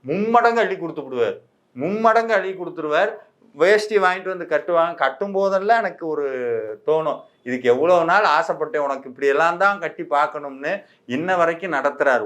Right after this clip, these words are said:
ஒண்ணு நான் சொன்னேன்ல, எதை கேட்டாலும் அள்ளி கொடுத்துருவாருன்னு. சேலம் வேல்மாறல் வழிபாடு நடக்குது.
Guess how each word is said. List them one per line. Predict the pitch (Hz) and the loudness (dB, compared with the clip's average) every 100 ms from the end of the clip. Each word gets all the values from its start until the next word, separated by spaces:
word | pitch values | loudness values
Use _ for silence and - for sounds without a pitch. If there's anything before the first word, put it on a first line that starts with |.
| 131 | -2
ஒண்ணு | 160 147 - | -4 -6 -4
நான் | 131 131 127 | -2 -2 -2
சொன்னேன்ல, | 151 190 185 170 127 110 | -6 -2 -2 0 -2 -2
எதை | 135 180 | 0 -2
கேட்டாலும் | 180 170 165 180 165 | 0 -2 2 2 2
அள்ளி | 160 160 | 0 -6
கொடுத்துருவாருன்னு. | 151 123 139 127 123 120 120 175 196 _ _ _ | -10 -10 -6 -2 -2 -4 -8 -8 -8 _ _ _
சேலம் | _ - 170 214 202 175 | _ -2 4 4 4 2
வேல்மாறல் | 160 180 175 160 151 135 | 0 0 2 2 0 -4
வழிபாடு | 131 156 147 139 | -2 2 2 2
நடக்குது. | 123 131 135 131 127 190 - | 0 -2 -2 -4 -4 -4 -8